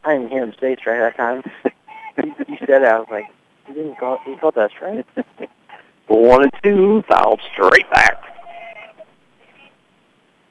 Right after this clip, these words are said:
Speaker 2: Count remains one and two. Back here on the baseball diamonds,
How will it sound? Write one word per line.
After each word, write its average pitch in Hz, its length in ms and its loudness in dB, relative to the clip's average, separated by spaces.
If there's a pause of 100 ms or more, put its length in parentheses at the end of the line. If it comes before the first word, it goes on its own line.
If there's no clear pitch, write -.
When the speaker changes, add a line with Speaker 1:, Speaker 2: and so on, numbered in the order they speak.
(1200)
Speaker 2:
Count 110 240 -4
remains 117 340 0
one 98 200 0
and 82 220 -12
two. 76 200 -6 (3250)
Back - 200 -6
here 117 140 2
on 110 60 -6
the 104 60 -8
baseball 113 440 0
diamonds, 113 400 -4